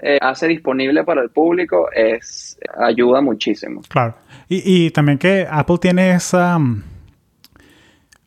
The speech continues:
Speaker 2: o sea, no, no, no, no, bueno o malo, no, no lo quiero, no lo quiero, no le quiero poner esa carga, pero esa, esa filosofía de ser tan, tan cerrado, ¿no?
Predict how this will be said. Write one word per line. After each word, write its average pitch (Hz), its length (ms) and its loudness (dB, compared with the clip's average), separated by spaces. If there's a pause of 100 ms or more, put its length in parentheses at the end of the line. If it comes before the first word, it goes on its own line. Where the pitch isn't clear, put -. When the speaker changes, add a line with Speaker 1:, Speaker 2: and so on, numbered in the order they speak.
(100)
Speaker 2:
o 139 40 -18
sea, 147 120 4
no, 135 220 4
no, 131 240 2
no, 131 260 -4
no, 135 260 0
bueno 156 440 2
o - 20 2
malo, 156 400 4
no, 127 380 -2
no 131 180 0
lo 131 60 0
quiero, 147 260 0
no 131 120 0
lo 131 100 0
quiero, 135 460 -2 (400)
no 127 120 0
le 127 80 0
quiero 147 220 2
poner 123 420 -2
esa 131 160 0
carga, 127 320 -2
pero 113 480 -6 (100)
esa, 143 760 2
esa 135 160 -2
filosofía 139 640 0
de 139 120 2
ser - 280 -6
tan, 143 440 0 (280)
tan 135 180 2
cerrado, 123 560 0
¿no? 147 180 -4